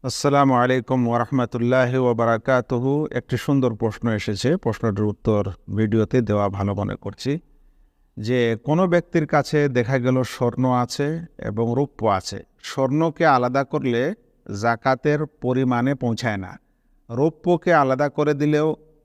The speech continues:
জাকাতের পরিমাণে পৌঁছায় না, কিন্তু স্বর্ণ রৌপ্য দুটোকে মিলিয়ে দিলে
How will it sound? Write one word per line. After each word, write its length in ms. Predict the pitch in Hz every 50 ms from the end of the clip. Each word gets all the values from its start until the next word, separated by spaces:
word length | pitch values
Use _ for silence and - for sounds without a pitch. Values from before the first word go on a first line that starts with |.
| _ _ _ _ _ _ _ _ - 110
জাকাতের 520 | 110 123 123 - - 135 - - 147 143
পরিমাণে 480 | - - 131 127 127 117 120 123 151 151
পৌঁছায় 420 | - 156 147 131 - 139 113 101
না, 180 | 98 92 92 - _ _ _ _ - - _ _ _ -
কিন্তু 320 | - 202 208 185 - 175
স্বর্ণ 480 | 156 - - - 151 135 147 175 214 220
রৌপ্য 360 | 208 208 185 _ - 185 180
দুটোকে 600 | 160 139 151 156 151 180 165 - - 160 160 160
মিলিয়ে 400 | 143 127 123 127 135 147 160 165
দিলে 420 | 139 123 127 120 131 160 185 -